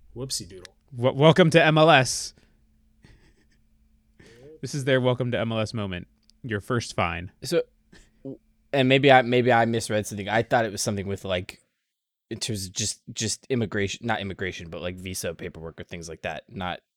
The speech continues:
Speaker 3: with the league, but with, like, the U S. But I, was I, am I wrong on that? Was it with, was it
Speaker 2: It
Speaker 3: not doing things correctly through M L S, or was it them not doing things correctly through the U S?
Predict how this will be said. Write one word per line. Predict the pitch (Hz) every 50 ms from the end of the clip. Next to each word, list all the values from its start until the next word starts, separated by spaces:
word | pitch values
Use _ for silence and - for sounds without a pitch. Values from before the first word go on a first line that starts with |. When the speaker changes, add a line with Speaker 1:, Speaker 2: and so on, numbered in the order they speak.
| _ _ _ -
Speaker 3:
with | 110 104 98 95 - - _
the | - - 98 85
league, | 82 90 90 90 85 80 85 - _
but | - 85
with, | 69 90 87 - - -
like, | 87 82 82 - _ _
the | - 95
U | 87 80 82 85 80
S. | 78 80 - - - - -
But | - 92 85
I, | 85 87 - _ -
was | 101 95 92
I, | 90 87 85 - - _ -
am | 98
I | 95 95
wrong | 92 92 90 87 87 92
on | 95 98
that? | 101 101 104 101 - _ _ _ _ _ _ _ _ _ _ _ _
Was | 202 - 98
it | 90 78
with, | 85 90 - - -
was | 104 95 95
it | 101 - -
Speaker 2:
It | 196 196 180 -
Speaker 3:
not | - 104 101
doing | 98 110 107 104
things | 104 101 - -
correctly | - 120 107 - 120 110
through | - - 117 117 92
M | 98 98 98
L | 98 104
S, | 117 156 156 - -
or |
was | 135 127 113 110
it | 101
them | 113 113 110
not | 110 107 107 -
doing | 113 110 104 101
things | 101 98 -
correctly | - - 107 101 - - 101 95
through | - - 107 104 101 95 90
the | 87 - 92
U | 90 87 90 87
S? | 82 - - - - - -